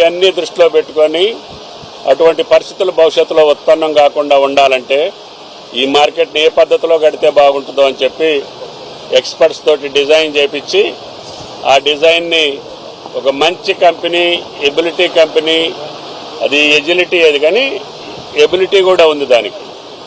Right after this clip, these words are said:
అది ఇంటర్నేషనల్ లెవెల్లో వర్కులు చేస్తారు, ఇంత చిన్న పనికి రారు అసలు. వాళ్ళు వేల కోట్ల రూపాయల పనులు చేస్తారు. ఈ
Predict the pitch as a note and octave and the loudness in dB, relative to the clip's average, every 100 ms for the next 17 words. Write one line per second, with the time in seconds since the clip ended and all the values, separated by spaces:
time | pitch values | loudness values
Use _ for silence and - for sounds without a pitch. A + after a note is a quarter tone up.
0 | - A2+ C3+ D3+ F3 E3 F3+ F3+ F#3 F3 | -4 -2 0 0 0 0 -2 0 0 4
1 | E3 D#3+ D#3+ E3 E3+ D#3+ - E3+ D#3 D3 | 4 4 4 4 4 4 2 -2 2 2
2 | - C#3+ D#3 D#3+ D3+ - D#3 E3 E3 E3 | 4 2 2 -2 -6 -2 0 2 2 0
3 | C#3+ C3+ D3 C#3+ A#2+ F#2 - - - - | 2 4 4 2 -2 -10 -14 -18 -20 -20
4 | - - - - - - - - - A#2 | -20 -20 -20 -20 -20 -20 -20 -18 -8 -2
5 | C#3 C#3 C#3+ D#3+ E3+ F3 E3+ E3+ E3 D#3+ | 0 2 4 4 2 2 0 2 4 4
6 | E3+ D#3+ D#3 D#3 D3+ D#3+ D3 - G#2+ F2 | 6 4 4 0 -2 2 0 2 -2 -2
7 | - - - - - - - - - - | -8 -20 -20 -20 -20 -20 -20 -20 -20 -10
8 | C#3 | -4